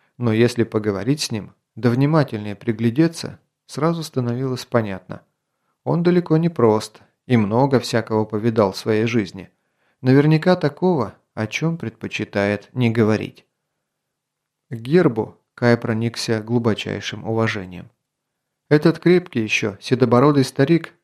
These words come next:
знал положительно всё и положительно всё умел. Даже его суховатая педантичность, взять хотя бы то, что он раз в два дня –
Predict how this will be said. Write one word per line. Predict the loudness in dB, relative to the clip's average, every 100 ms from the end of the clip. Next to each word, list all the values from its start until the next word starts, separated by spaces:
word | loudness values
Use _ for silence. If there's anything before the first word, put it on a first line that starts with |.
| _
знал | -4 2 4 4 2
положительно | 0 0 0 -2 -2 -2 -2
всё | -4 -2 -2 -2 -8 _ _ _ _
и | -2
положительно | 0 -2 0 -2 2 2 2 -2 -6
всё | -18 -6 -2
умел. | 0 -2 -4 -8 -10 _ _ _ _ _ _ _ _ _ _ _ _ 0
Даже | 2 6
его | 6 4
суховатая | 2 -2 2 2 4 2
педантичность, | 2 2 2 2 -2 -4 -8 -12 -16 _ _ _ _ _ -8
взять | 2 4 4
хотя | 0 0
бы | 0 0
то, | 2 2
что | 2 -2 -6
он | -2
раз | 0 0
в | -4
два | -4 -4
дня – | 0 0 0